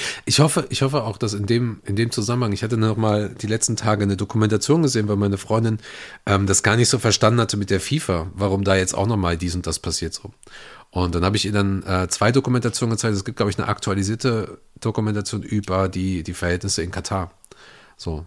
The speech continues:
Jahre nachdem dort die ersten, äh, besonderen,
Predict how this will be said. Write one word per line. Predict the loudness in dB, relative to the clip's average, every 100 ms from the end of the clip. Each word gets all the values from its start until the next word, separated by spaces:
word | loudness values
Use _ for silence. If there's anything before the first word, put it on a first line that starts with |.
| -6
Jahre | 0 2 2
nachdem | 2 0 0 0 2
dort | 2 2 2 -2 -4
die | 0
ersten, | 2 2 -2 -4 -4 -4 -6 -10 _ _
äh, | -8 -4 -4
besonderen, | -4 -2 2 4 4 2 2 0 0